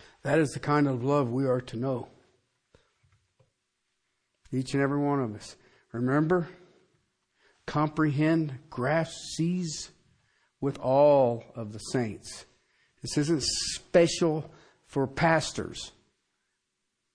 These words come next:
We, you and I,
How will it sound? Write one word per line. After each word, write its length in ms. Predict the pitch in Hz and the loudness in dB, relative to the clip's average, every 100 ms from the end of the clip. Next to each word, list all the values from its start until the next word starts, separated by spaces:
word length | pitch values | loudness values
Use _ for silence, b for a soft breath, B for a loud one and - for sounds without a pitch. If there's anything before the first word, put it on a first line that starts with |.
| _ _ _ _ _ _ _ _ _ _ _ _ _ _ _ _ _ _ _ _ - _ _ _ _ _ | _ _ _ _ _ _ _ _ _ _ _ _ _ _ _ _ _ _ _ _ -20 _ _ _ _ _
We, 480 | 117 127 156 127 - B B B B - _ _ _ - - | -2 4 6 4 -2 B B B B -20 _ _ _ -20 -18
you 240 | - 120 175 | -4 4 6
and 100 | 190 | 8
I, 360 | 151 147 139 | 8 6 2